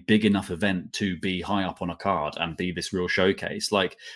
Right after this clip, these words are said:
ultimately, Roman Reigns is gonna main event anyway, isn't he? So what does it matter? Like,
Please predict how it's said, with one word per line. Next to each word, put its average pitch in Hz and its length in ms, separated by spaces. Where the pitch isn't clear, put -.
ultimately, 110 540
Roman 101 400
Reigns 95 280
is 82 60
gonna 92 180
main 90 220
event 85 300
anyway, 82 400
isn't 101 180
he? 76 140
So 104 460
what 127 140
does 123 100
it 123 100
matter? 101 560
Like, 82 320